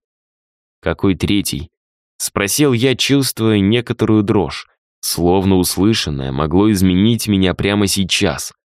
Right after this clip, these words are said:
«Найти свой путь». Этого пытался добиться Ирмер. Пытался, но не смог.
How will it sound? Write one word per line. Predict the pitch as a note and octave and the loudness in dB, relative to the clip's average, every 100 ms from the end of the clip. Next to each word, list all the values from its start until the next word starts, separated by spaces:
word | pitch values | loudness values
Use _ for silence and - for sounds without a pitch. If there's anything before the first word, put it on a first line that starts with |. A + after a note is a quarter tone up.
| _ _ _ _ _ _ | _ _ _ _ _ _
«Найти | C2+ D#2+ B2 - G3 - | -6 -4 -4 -4 -4 -4
свой | - - - E3+ | -4 -2 -2 -4
путь». | - C#2+ G1+ - - _ _ _ _ _ _ | -4 -6 -6 -10 -18 _ _ _ _ _ _
Этого | - G#3+ - E2+ - | -4 -2 -2 -2 -2
пытался | - F#2 F2+ F2 F2 E2 | -2 0 0 0 -2 0
добиться | E2+ E2+ G2 - G#2 | 0 0 -2 -2 0
Ирмер. | G#2+ D#2+ C2+ A#1+ _ _ _ _ | 0 0 -4 -12 _ _ _ _
Пытался, | F3 F#3 G3 G#3 G#3 - G#3+ G#3+ | -4 -2 0 0 -2 -2 -4 -2
но | F3 C3 A#1+ F3+ | -4 -2 -2 -2
не | F3+ | -2
смог. | E3 - E3 E3+ - | -2 -2 0 0 -4